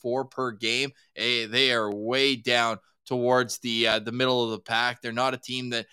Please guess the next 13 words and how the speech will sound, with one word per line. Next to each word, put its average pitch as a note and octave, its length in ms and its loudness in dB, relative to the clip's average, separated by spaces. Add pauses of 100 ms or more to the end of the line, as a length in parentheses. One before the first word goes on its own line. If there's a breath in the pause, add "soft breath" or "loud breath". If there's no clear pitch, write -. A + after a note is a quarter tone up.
(140 soft breath)
is A#2 220 -4
really C#3 260 4
gonna B2+ 200 0
push C3 380 -4
offensive A#2+ 600 -4
pace A#2 420 -4 (240)
at A#2 120 0
all. A#2+ 160 4
They're A#2 80 -2
twenty-fifth C3+ 600 -4
in A#2 60 -8
the G#2 80 -6
league A#2+ 320 0